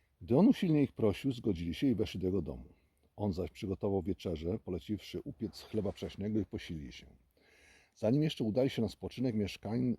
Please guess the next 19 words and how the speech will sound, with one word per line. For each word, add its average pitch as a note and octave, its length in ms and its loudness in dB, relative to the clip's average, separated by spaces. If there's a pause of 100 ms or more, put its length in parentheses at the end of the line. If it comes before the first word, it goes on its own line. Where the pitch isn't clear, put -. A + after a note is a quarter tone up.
mieszkający G#2+ 560 -4
w - 40 -12
Sodomie A#2 340 2
mężczyźni, F#2+ 800 2
młodzi G#2+ 400 4
i F#2+ 40 2
starzy, E2+ 500 0
ze F2 120 -4
wszystkich - 380 -6
stron G#2 260 0
miasta F#2 340 -2
otoczyli G#2+ 420 -2
dom, E2 340 -2 (580)
wywołali A#2 420 6
Lota G#2+ 280 6
i G2+ 80 2
rzekli G2 460 0
do E2+ 140 -2
niego: C#2 400 -6